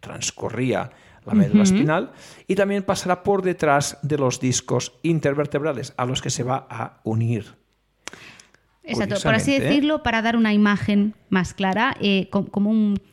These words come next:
Speaker 2: precinto, por así decirlo, ¿no? Por la parte anterior
Speaker 1: Anterior.
Speaker 2: de todos los cuerpos vertebrales
Speaker 1: Ujú.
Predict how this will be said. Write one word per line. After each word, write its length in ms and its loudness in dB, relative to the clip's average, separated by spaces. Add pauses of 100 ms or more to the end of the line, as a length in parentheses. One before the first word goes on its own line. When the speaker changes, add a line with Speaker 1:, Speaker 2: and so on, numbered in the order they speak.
(180)
Speaker 2:
precinto, 640 2
por 180 -8
así 160 -8
decirlo, 460 -4
¿no? 300 -2
Por 140 -8
la 140 -10
parte 460 -6
anterior 480 0
Speaker 1:
Anterior. 220 2
Speaker 2:
de 60 -6
todos 120 0
los 160 -2
cuerpos 340 -2
vertebrales 800 -4
Speaker 1:
Ujú. 260 2